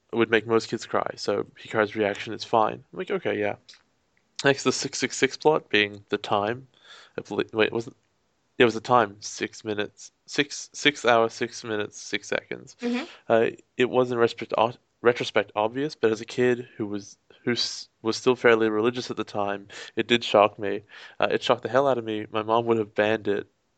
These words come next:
Speaker 1: Hell, my aunt still thinks, still thinks it's satanic. Uh,
Speaker 2: Jesus.
Speaker 1: as for the kids not knowing the number of the beast, well, Japan's not a Christian country, so they can be excused for not knowing that part.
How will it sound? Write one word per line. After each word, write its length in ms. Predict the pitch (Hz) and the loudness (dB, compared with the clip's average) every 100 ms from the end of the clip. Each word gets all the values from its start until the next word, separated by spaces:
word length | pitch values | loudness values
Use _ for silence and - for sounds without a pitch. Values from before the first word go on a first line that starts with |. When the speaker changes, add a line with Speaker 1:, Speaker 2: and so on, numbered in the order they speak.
| - | -8
Speaker 1:
Hell, 180 | 117 | -6
my 140 | 110 107 | -2 0
aunt 260 | - 120 120 | 2 0 0
still 280 | - 120 107 | -2 0 0
thinks, 360 | - 135 131 - | 2 2 2 -14
still 340 | - - 139 | -4 4 4
thinks 240 | 139 117 - | 4 -4 -6
it's 120 | - | -6
satanic. 580 | 110 - 98 101 120 - - - - | -6 -4 -4 -4 -10 -16 -20 -18 -16
Uh, 40 | - | -4
Speaker 2:
Jesus. 500 | 247 240 226 214 - | 2 2 0 -6 -4
Speaker 1:
as 140 | 127 143 | -2 -2
for 100 | 135 | -2
the 80 | 131 | -2
kids 480 | - 123 117 - - | 2 0 0 -10 0
not 180 | 110 107 | 0 2
knowing 240 | 107 110 | 2 2
the 80 | 107 | 0
number 240 | 104 101 | -2 2
of 80 | 104 | 2
the 60 | 101 | 2
beast, 420 | 104 101 104 - | 0 0 -2 -2
well, 380 | 110 104 104 - | 2 2 2 -4
Japan's 460 | - 113 110 107 107 | -6 -4 0 -2 -2
not 120 | 104 | -4
a 20 | |
Christian 360 | 107 113 - 110 | -4 -6 -6 -8
country, 440 | 107 98 98 95 - - - - | -4 -4 -2 -4 -8 -16 -16 -6
so 140 | - | 2
they 100 | 104 | 4
can 120 | 98 104 | 4 0
be 80 | |
excused 500 | 101 - - 104 98 | -2 -4 -2 0 0
for 120 | - 107 | -2 2
not 220 | 101 101 | 2 2
knowing 200 | 98 98 | 0 -2
that 160 | 53 | -6
part. 260 | - - - | -6 -8 -10